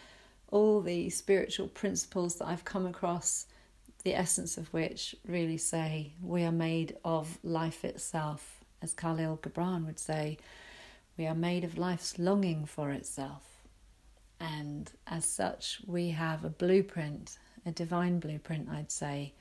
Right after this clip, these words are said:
that like an acorn will become an oak, we are designed to become our own true selves. And if we will learn to trust the circumstances we're experiencing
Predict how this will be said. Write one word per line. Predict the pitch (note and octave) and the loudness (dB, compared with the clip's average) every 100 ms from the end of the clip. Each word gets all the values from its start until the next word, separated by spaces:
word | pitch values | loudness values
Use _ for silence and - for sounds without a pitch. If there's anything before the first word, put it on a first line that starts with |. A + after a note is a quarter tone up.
| - - - - | -20 -20 -20 -6
that | D#3+ D3+ - | -4 -4 -4
like | E3+ D#3+ - | -2 0 0
an | E3 | 0
acorn | E3 E3 - D#3 D#3+ | 0 0 0 0 2
will | E3 G3+ | 6 6
become | G3 F3 D#3 D3+ | 6 0 -2 -2
an | D3+ | -4
oak, | E3 D#3+ D#3 - - - - - | 0 0 0 -6 -16 -20 -20 -4
we | E3+ E3 | 0 2
are | D#3+ | 2
designed | E3 D#3 D#3+ D#3 D#3 D#3+ - - | 0 -4 -2 0 0 -2 -4 -12
to | - | -8
become | E3 E3 E3 D#3+ D3+ C#3 - - - _ E3 | -8 -6 -4 -2 -4 -6 -16 -20 -20 _ 0
our | D#3+ | 0
own | D#3 D#3+ | 2 -2
true | - D#3+ | -4 -4
selves. | D#3 - D#3 D#3 D#3 - - - - - - - - - - | -2 -2 -2 -6 -6 -6 -6 -10 -20 -20 -20 -20 -20 -20 -8
And | F3 E3+ E3 E3+ - - _ - | 0 2 4 0 -4 -20 _ 2
if | F#3 - | 2 2
we | F#3 G3 G3 | 4 6 6
will | F#3+ F#3 F3 E3+ | 4 2 4 4
learn | F3 G#3+ A3+ G#3+ - | 6 8 8 6 2
to | E3 E3+ | 2 2
trust | - G#3+ G3+ - - - - - - - - - - | 2 2 4 2 -2 -6 -20 -20 -20 -20 -20 -20 -6
the | F3 E3 | 0 2
circumstances | D#3+ G3 F#3+ F3+ - E3 D#3 - - | 4 2 2 -2 -2 -2 -2 -4 -2
we're | E3 | -2
experiencing | D#3+ - - F3 E3+ D#3+ D#3 - D#3+ D#3 | -2 -4 -2 0 0 -2 -6 -4 -4 -6